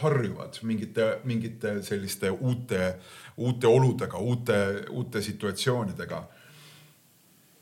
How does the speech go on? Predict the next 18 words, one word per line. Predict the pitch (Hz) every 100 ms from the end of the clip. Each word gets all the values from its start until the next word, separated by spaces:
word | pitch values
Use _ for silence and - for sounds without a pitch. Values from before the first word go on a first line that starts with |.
| _ - 113
Mis | 196 -
põhimõtted | - 214 202 156 104 104 101 92
need | 107
on | 117 127
olnud | 156 127 95 -
siis, | 143 -
millest | 92 98 87 - - _ _ - -
nagu | 90 92
sina | - 135 131 110
ise | 131 147 113 85
oled | 107 110 92 104
lähtunud | 135 131 - 87 85 -
selle | - 92 92
juures? | 95 101 - - - - _ _ _ -
Sa | 123
ütlesid | 120 123 92
juba | 95
kokkuhoid. | 98 - - 87 80